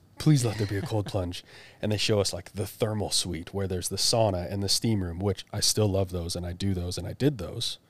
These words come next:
Speaker 2: Yeah.
Speaker 1: And we'll continue to do them. I love the heat, but then they're like, "Yeah, any questions?" I'm like, "Yeah, do you have a cold plunge?" And they're like, "What?" I'm like, "Like an ice bath, like, cold water, not steam room." And they're like, "Oh,
Speaker 2: Yeah.
Speaker 1: no, our bigger ship does."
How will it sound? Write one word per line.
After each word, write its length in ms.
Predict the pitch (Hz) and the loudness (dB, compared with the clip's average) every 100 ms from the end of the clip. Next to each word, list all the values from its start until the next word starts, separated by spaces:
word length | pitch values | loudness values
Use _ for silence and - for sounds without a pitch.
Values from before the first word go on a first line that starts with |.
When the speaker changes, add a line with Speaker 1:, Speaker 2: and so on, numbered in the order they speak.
| - | -14
Speaker 2:
Yeah. 200 | 113 92 - | -12 -10 -2
Speaker 1:
And 100 | 101 | -2
we'll 60 | |
continue 420 | - 92 139 127 87 | -2 0 4 4 2
to 60 | |
do 100 | 87 | -4
them. 220 | 80 87 | -6 -8
I 40 | 92 | -2
love 200 | 110 98 | -2 -2
the 80 | 87 | -2
heat, 200 | 127 - | -4 -4
but 180 | 92 82 - - - - - _ | -6 -8 -12 -20 -20 -20 -20 _
then 340 | 120 104 98 - | 0 2 2 -2
they're 240 | 92 107 98 | -4 -2 -2
like, 180 | 95 | -4
"Yeah, 220 | 135 170 123 | -4 -2 0
any 160 | 117 | 0
questions?" 420 | 120 135 - 165 - | 0 0 0 -4 -2
I'm 40 | |
like, 120 | 107 135 | -2 0
"Yeah, 120 | 110 | 0
do 120 | 110 | 2
you 200 | 147 151 | 4 4
have 180 | 135 120 | 2 0
a 40 | |
cold 280 | - 127 123 | 2 2 2
plunge?" 500 | 101 82 78 - - _ - | -2 -6 -8 -12 -14 _ -6
And 80 | 104 | -2
they're 60 | 90 | -2
like, 140 | 87 | -2
"What?" 300 | 95 117 175 - | -2 -2 -2 -4
I'm 60 | |
like, 140 | 107 95 | -4 0
"Like 180 | 110 | 0
an 80 | 104 | 2
ice 260 | 123 165 - | 4 4 2
bath, 320 | 104 - - | -2 -8 -12
like, 140 | - - - - | -14 -16 -16 -2
cold 340 | - 175 139 | 6 6 6
water, 340 | 110 98 92 104 | 2 2 -2 -6
not 240 | 110 123 - - - | -2 -4 -4 -20 -6
steam 360 | - 139 135 131 | -4 2 2 2
room." 200 | 127 123 | 0 0
And 100 | 117 | 0
they're 100 | 107 | -2
like, 180 | 110 | -2
"Oh, 180 | - 143 | 0 2
Speaker 2:
Yeah. 60 | 135 | 2
Speaker 1:
no, 420 | 120 139 135 120 - - - - - - | 2 4 4 4 -2 -20 -20 -20 -20 2
our 140 | 120 113 | 6 6
bigger 500 | 98 - 151 147 110 | 4 6 6 8 4
ship 380 | - 101 - - | 4 0 -2 0
does." 540 | 95 - - - - | -2 -2 -2 -2 -4